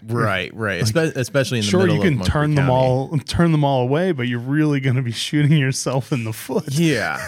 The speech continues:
Speaker 2: <laughs>
Speaker 1: Yeah, exactly, exactly. So yeah, we, we, you know, a-, and, and again, you know, the middle of Montgomery County, that's gonna be your kind of suburbanite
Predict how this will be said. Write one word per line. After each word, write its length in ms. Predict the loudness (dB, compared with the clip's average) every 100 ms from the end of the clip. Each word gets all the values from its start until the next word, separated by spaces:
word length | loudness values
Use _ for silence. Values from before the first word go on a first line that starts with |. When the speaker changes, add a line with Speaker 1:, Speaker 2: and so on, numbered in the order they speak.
| -4
Speaker 2:
<laughs> 120 | -4 -2 0 0
Speaker 1:
Yeah, 240 | 0 -2
exactly, 720 | -6 -8 -4 -2 -2 -4 -8
exactly. 640 | -8 -12 -10 -10 -10 -12 -10
So 320 | -6 -6 -4
yeah, 220 | -6 -6
we, 240 | -6 -6
we, 500 | -6 -10 -16 -8 -4 -2 -4 -10 _ _ _ _ _
you 100 | -2
know, 140 | 0 -2
a-, 240 | -4 -4
and, 220 | -4 -2 -2
and 100 | -2
again, 340 | -2 -2 -4
you 80 | -6
know, 140 | -8 -10 -6
the 100 | -4
middle 260 | -2 -2
of 60 | -2
Montgomery 380 | -4 -4 -6 -6
County, 320 | -6 -6 -4
that's 280 | -4 -6 -8
gonna 200 | -10 -10
be 360 | -10 -12 -12 -14
your 80 | -14
kind 220 | -10 -10
of 80 | -10
suburbanite 1000 | -12 -10 -10 -8 -8 -8 -10 -10 -10